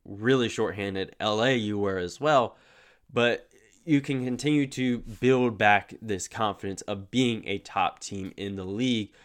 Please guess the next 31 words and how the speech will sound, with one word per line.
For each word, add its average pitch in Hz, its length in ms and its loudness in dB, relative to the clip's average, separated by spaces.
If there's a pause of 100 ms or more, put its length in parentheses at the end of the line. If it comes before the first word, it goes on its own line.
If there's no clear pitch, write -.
(120)
'cause 107 140 -4
I 104 80 2
still 127 240 -2
feel 123 160 0
like 107 200 2
they 110 100 4
were 110 140 0
trying 110 420 -2
to 107 120 -10
build 101 360 -2
back 98 280 0
the 95 80 -10
confidence 95 640 -6
that 87 180 -4
they 92 340 -6 (220)
had 98 260 -4
lost 147 520 4
when 120 280 -2
they 107 160 2
went 98 300 -4
on 92 280 -4
that 90 240 -4
losing 101 540 -2
skid. - 440 -10 (840)
And 107 420 -2
now 110 800 2
you're 104 640 0 (460)
coming 135 340 2
back 113 380 6 (1080)
off 110 220 4
those 104 280 2